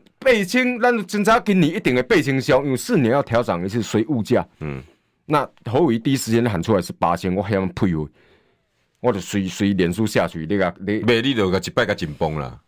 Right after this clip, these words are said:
Speaker 1: 结果无几，无偌久，伊花一万。<laughs> 哦，你花一万，无几花两万啦。啊，若陈其仲来，甲伊花三萬啦。上无伊目标，甲伊立喺三萬。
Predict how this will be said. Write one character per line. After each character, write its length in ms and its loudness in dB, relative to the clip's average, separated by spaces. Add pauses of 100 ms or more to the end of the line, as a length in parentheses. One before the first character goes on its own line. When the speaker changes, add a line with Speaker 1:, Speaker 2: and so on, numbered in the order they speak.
Speaker 1:
结 100 2
果 280 2
无 160 2
几， 280 0
无 300 2
偌 200 2
久， 180 2
伊 20 4
花 200 0
一 120 -8
万。 240 -6 (320)
<laughs> 1080 -16
哦， 120 4
你 100 4
花 160 4
一 120 -6
万， 160 2
无 120 0
几 160 -2
花 200 2
两 180 -8
万 220 -2
啦。 120 -8 (280)
啊， 140 2
若 120 2
陈 180 2
其 140 2
仲 160 4
来， 160 4
甲 80 2
伊 40 2
花 180 4
三 200 0
萬 200 0
啦。 160 -2 (1000)
上 240 0
无 160 6
伊 40 6
目 100 4
标， 220 4
甲 100 4
伊 40 4
立 80 4
喺 120 4
三 220 4
萬。 160 4